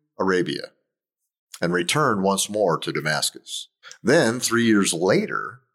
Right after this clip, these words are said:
I went up to Jerusalem to become acquainted with Cephas," Cephas being Peter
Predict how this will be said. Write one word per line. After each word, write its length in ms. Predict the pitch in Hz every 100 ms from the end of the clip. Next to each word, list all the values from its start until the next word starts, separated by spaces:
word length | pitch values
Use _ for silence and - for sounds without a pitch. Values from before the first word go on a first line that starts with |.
| _ -
I 100 | 85
went 220 | 87 95
up 200 | 95 104
to 340 | - 92 87 92
Jerusalem 560 | 90 127 175 - - - _ _ _ - - _ _
to 80 | 87
become 320 | 90 - 92
acquainted 640 | 90 - 110 110 98 80 80
with 220 | 78 73
Cephas," 680 | - 156 - - - - -
Cephas 400 | - 67 64 -
being 220 | 65 57 -
Peter 380 | 80 - -